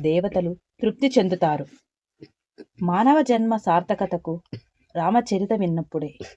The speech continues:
రామాయణం చదవకుండా రాముడంటే ఎలా తెలుస్తుంది? శ్రీరాముని గురించి తెలుసుకోకుండా ఎన్ని పూజలు చేసినా, ఎన్ని వ్రతాలు చేసినా, ఎన్ని యజ్ఞయాగాలు చేసినా,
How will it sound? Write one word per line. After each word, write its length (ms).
రామాయణం 640
చదవకుండా 720
రాముడంటే 600
ఎలా 260
తెలుస్తుంది? 680
శ్రీరాముని 760
గురించి 520
తెలుసుకోకుండా 880
ఎన్ని 320
పూజలు 420
చేసినా, 420
ఎన్ని 260
వ్రతాలు 440
చేసినా, 520
ఎన్ని 260
యజ్ఞయాగాలు 960
చేసినా, 380